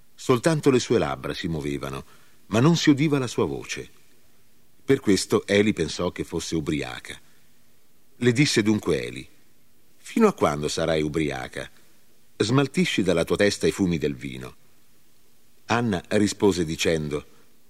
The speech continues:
"No, mio signore, io sono una donna con lo spirito oppresso, non ho bevuto né vino né sicera,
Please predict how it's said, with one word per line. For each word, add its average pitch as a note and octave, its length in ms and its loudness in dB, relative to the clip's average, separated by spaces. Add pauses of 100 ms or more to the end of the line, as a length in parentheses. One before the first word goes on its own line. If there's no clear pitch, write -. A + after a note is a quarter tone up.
"No, D3+ 260 4
mio D2+ 200 -2
signore, D2 560 -6 (460)
io F3 220 4
sono F#2+ 240 4
una F#2 100 2
donna G#2+ 300 2
con E2+ 140 0
lo E2 80 2
spirito F2+ 420 0
oppresso, E2+ 600 -2 (340)
non A2 140 2
ho A2+ 80 4
bevuto B2 360 2
né A#2 140 2
vino C#3+ 320 0
né F2+ 100 0
sicera, D2 580 -4